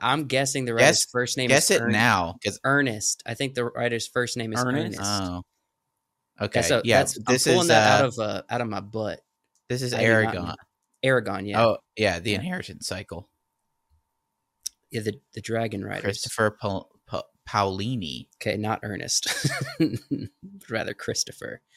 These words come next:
Speaker 1: All right,
Speaker 3: Mister
Speaker 1: next,
Speaker 3: Christopher.
Speaker 2: If you can
Speaker 1: next.
Speaker 2: name the series.
Speaker 3: <laughs>
Speaker 1: Uh, I don't, okay,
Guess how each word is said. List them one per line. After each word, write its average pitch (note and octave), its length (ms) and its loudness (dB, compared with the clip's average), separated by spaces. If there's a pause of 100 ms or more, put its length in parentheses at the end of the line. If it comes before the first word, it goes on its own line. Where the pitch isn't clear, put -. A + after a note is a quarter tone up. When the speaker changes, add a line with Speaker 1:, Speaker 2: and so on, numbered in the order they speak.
(760)
Speaker 1:
All A#2+ 100 2
right, A2 380 2
Speaker 3:
Mister D3+ 220 -4
Speaker 1:
next, A#2+ 120 2
Speaker 3:
Christopher. F3+ 180 6
Speaker 2:
If D3+ 60 0
you C#3+ 80 6
can A2+ 180 8
Speaker 1:
next. C3+ 100 4
Speaker 2:
name D#3+ 320 4
the D#3 120 8
series. A#2+ 800 2 (440)
Speaker 3:
<laughs> C#3 440 0
Speaker 1:
Uh, A2 720 2 (1080)
I G#2 80 -2
don't, A2 160 -2 (360)
okay, G2+ 380 -4